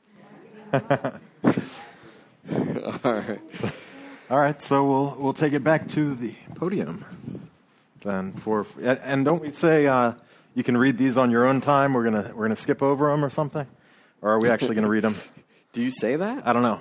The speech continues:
Speaker 1: That's what I heard. That's a, maybe a rumor.
Speaker 2: Blasphemy! I just
Speaker 1: Yeah.
Speaker 2: heard some people gasping in the, uh,
Speaker 1: <laughs> I
Speaker 2: in the audience here.
Speaker 1: <laughs> I was,
Speaker 2: Yeah.
Speaker 1: I'm only following orders. Don't.
Speaker 2: <laughs>
Speaker 1: Uh, I'm just kidding.
Speaker 2: Very cool. <laughs>
Speaker 1: Do
Speaker 2: Let's, uh, let's just pick it up in, uh,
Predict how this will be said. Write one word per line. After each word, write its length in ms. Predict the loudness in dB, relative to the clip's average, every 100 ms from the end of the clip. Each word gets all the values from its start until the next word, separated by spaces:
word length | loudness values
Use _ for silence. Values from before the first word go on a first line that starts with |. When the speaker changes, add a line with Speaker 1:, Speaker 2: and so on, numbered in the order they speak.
| -4
Speaker 1:
That's 180 | -4 0
what 80 | 2
I 80 |
heard. 300 | 4 2 0 -6 -20
That's 240 | -12 -8 -4
a, 100 | -4
maybe 260 | -2 -2
a 60 | 0
rumor. 340 | 0 0 -4 -8 _ _
Speaker 2:
Blasphemy! 680 | -2 2 2 0 -4 -4 -4
I 80 | -2
just 140 | 2
Speaker 1:
Yeah. 160 | 2 2
Speaker 2:
heard 80 | 0
some 160 | -6
people 280 | -6 -6 -6
gasping 560 | -2 0 0 -4 -8 -6
in 100 | -6
the, 180 | -4
uh, 240 | 0 2 2 0 -4 0
Speaker 1:
<laughs> 0 | 0 4
I 220 | 2 4
Speaker 2:
in 60 | 0
the 80 | 2
audience 460 | 0 0 -4 -8
here. 240 | -8 -2 -2
Speaker 1:
<laughs> 640 | 0 0 2 0 2 0 0 -2 -2 -16 -10
I 200 | -2 0
was, 180 | 0 2
Speaker 2:
Yeah. 100 | 2
Speaker 1:
I'm 120 | 4
only 180 | 2 2
following 380 | 2 2 2 0
orders. 400 | -2 -6 -10 -12
Don't. 200 | -12 -10
Speaker 2:
<laughs> 680 | -10 -8 -6 -6 -8 -12 -12 -14 -12
Speaker 1:
Uh, 40 | -12
I'm 180 | -12 -14 -18 -18 -18 -18
just 140 | -14
kidding. 120 | -6
Speaker 2:
Very 180 | -2 -2
cool. 260 | -2 -2 0
<laughs> 60 | 2
Speaker 1:
Do 60 | 2
Speaker 2:
Let's, 340 | 2 0 2
uh, 300 | 2 4 2 0 -14 -10 -2
let's 180 | 0
just 180 | 0 -4
pick 140 | -2 2
it 80 |
up 220 | 2 2 -2
in, 320 | -2 0 0
uh, 320 | 0 -2 -4